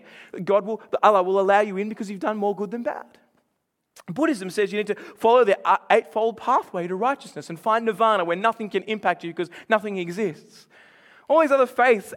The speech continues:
add to what you need to do, but Jesus turns up and says, "I'm God and I've done it for you." Let that sink in for a moment.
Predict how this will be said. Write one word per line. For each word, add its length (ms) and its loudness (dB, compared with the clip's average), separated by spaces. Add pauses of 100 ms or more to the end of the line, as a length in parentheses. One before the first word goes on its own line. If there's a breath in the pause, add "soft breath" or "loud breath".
add 260 4
to 80 -6
what 200 -2
you 80 -6
need 180 -4
to 80 -4
do, 300 -4
but 160 -4
Jesus 360 -4
turns 240 -4
up 140 0
and 100 -8
says, 220 -6
"I'm 220 -2
God 240 -4
and 100 -10
I've 160 -4
done 140 -12
it 100 -16
for 180 -18
you." 140 -18 (2250)
Let 120 -10
that 120 -6
sink 240 -12
in 100 -6
for 120 -12
a 40 -8
moment. 320 -12